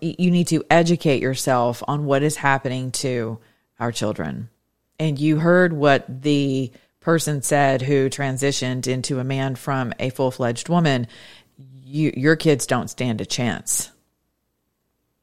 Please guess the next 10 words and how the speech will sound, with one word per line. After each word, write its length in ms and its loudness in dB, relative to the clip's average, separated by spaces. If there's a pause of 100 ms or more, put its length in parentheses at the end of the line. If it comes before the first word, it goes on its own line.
(1700)
You 80 2
know, 200 6
I've 140 2
had 520 4
conversations 800 0
with 220 -2
people 480 0
in 160 -4
my 120 -2
spaces 840 0